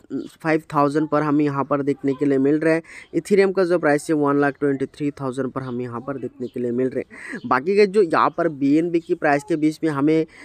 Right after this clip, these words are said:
ज़्यादा करेक्शन यहाँ पर देखने के लिए मिला। कल रात को जो बीएनबी का जो प्राइस है काफ़ी ज़्यादा क्रैश हुआ, क्योंकि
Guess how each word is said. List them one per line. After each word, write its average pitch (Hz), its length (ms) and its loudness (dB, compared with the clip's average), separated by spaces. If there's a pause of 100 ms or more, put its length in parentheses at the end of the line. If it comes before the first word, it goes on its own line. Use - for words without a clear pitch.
(140)
ज़्यादा 143 380 0 (260)
करेक्शन 139 400 -2
यहाँ 151 220 -2
पर 156 160 0
देखने 139 320 0
के 160 120 0
लिए 156 100 4
मिला। 151 240 2
कल 147 220 0
रात 139 300 0
को 156 120 -2
जो 156 180 0
बीएनबी 147 400 2
का 156 140 -2
जो 151 120 -2
प्राइस 139 320 -2
है 151 60 0
काफ़ी 135 340 -4
ज़्यादा 143 220 -4
क्रैश 131 360 -4
हुआ, 151 140 0
क्योंकि 147 300 -4